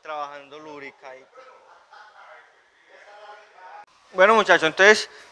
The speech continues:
ya tiene la bomba de aceite, vea. Esto, ahora sí montamos el cabeza de vaca. A ver. Al revés.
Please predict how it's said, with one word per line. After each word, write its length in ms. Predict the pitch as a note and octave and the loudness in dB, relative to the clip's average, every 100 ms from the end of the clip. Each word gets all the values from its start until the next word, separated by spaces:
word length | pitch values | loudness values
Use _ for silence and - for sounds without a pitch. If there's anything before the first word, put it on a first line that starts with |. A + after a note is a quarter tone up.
| - | 4
ya 160 | F3 | 6
tiene 360 | F3+ - G3 G3 | 6 2 0 6
la 100 | F3 | 6
bomba 240 | D#3 E3+ | 6 6
de 60 | E3+ | 4
aceite, 360 | D3 G3 G#3 F3 | 4 -2 -2 2
vea. 420 | E3 G3+ G3+ F#3+ - - - - - - - _ - | 4 4 4 0 -12 -20 -20 -20 -20 -20 -20 _ -4
Esto, 280 | E3 F3 F3 | -2 2 4
ahora 200 | D#3 D#3 | 4 2
sí 120 | F3 | -2
montamos 540 | E3+ E3 E3 F3 E3+ - - - - - | -6 0 2 2 -2 -10 -20 -20 -10 2
el 180 | D3+ C3+ | 2 4
cabeza 560 | D3+ D3 D3+ D#3 D#3+ | 8 10 10 8 6
de 60 | D3 | 8
vaca. 420 | D#3 G3+ - A#3 - - - _ _ - - _ _ _ - - _ _ _ - - - | 10 8 6 -2 -4 -20 -20 _ _ -20 -20 _ _ _ -20 -20 _ _ _ -20 -20 -8
A 40 | C#3 | 2
ver. 260 | C#3 F#3 - - - - - - - - - - - - - E3 | 4 2 -2 -20 -20 -20 -20 -20 -20 -20 -20 -20 -20 -20 -20 -10
Al 140 | E3 D#3 | -6 -2
revés. 440 | C#3 C#3+ G3+ A3 | 2 4 2 -2